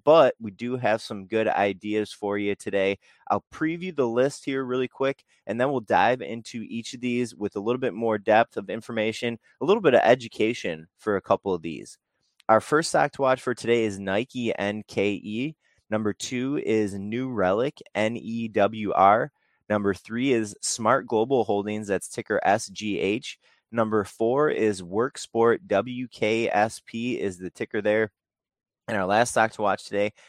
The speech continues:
is Blue Hat Interactive, B H A T. Seen a lot of retail talk on that last one. We'll get into it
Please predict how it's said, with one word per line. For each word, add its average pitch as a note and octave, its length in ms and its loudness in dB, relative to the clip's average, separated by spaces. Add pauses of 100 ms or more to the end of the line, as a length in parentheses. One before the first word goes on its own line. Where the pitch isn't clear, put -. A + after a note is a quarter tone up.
(120)
is F#2+ 200 -2
Blue A#2 420 -4
Hat C3+ 400 -2
Interactive, G2 840 0
B B2 400 -6
H A2 380 -2 (100)
A A2 280 -2
T. G#2+ 500 -8 (560)
Seen A2 600 -6
a G2 80 0
lot G2 460 4
of G2+ 300 2
retail A2 760 -2 (680)
talk F2 440 4 (280)
on F#2+ 340 0
that F2+ 200 2
last F#2 300 2
one. F2+ 140 -10
We'll F#2 140 -6
get A2+ 220 0
into A#2 420 -2
it A2 220 2